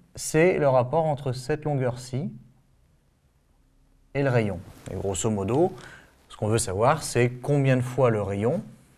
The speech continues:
est-ce que S mesure. Et c'est une autre façon de mesurer les angles, mais pourquoi pas. On peut voir que pour les angles classiques que vous connaissez, par exemple zéro degré,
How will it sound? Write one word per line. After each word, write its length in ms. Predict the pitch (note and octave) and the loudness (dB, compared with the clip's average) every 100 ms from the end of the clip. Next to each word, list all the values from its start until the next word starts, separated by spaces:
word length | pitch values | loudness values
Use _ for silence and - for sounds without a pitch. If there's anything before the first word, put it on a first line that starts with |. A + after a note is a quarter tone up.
| _ _ _ _ - | _ _ _ _ -8
est-ce 200 | A#2 - | -8 -6
que 140 | G#2 - | -6 0
S 400 | D3+ E3 - - _ _ | 0 -2 -10 -18 _ _
mesure. 340 | B2 B2 F#2 - - - - - - - - - | 2 2 2 -6 -14 -20 -20 -20 -20 -20 -8 2
Et 320 | B2+ C3 B2+ - - | 4 4 0 -14 -18
c'est 200 | - G2 | -10 -2
une 60 | A#2 | 2
autre 140 | A#2 | 2
façon 220 | G#2+ G2+ A#2 | 2 -2 -2
de 40 | |
mesurer 320 | A2 G#2 G2+ | -2 -2 -2
les 160 | G2 G2+ | -2 0
angles, 300 | A#2 A#2+ G2+ | 0 0 -2
mais 320 | G2+ G#2 G2 - | -2 -4 -4 -8
pourquoi 320 | A2+ G#2 F#2+ | -10 -6 -4
pas. 300 | A2+ D3 A3 - - - - | 0 0 0 -6 -20 -20 -8
On 100 | B2 | -4
peut 120 | A#2+ A#2 | -2 0
voir 360 | A#2 B2 B2 | 4 4 4
que 100 | B2 | 0
pour 260 | G#2 - A#2 | -2 2 2
les 160 | G#2+ | 4
angles 240 | A#2 A2 G#2 | 2 2 0
classiques 400 | - A2 C3+ B2+ | -2 -2 -4 -4
que 80 | A2 | -4
vous 140 | G#2 | -4
connaissez, 460 | G#2 G#2 G2+ B2 A#2+ | -4 -6 -4 -4 -4
par 220 | G#2 F#2 | -2 -4
exemple 380 | G2 G#2 G2 - | -4 -4 -6 -10
zéro 440 | G2 G2 A2 G#2+ G#2+ | -8 -4 -4 -2 -4
degré, 480 | G2+ F#2+ B2 G#3 | -4 -4 -2 -2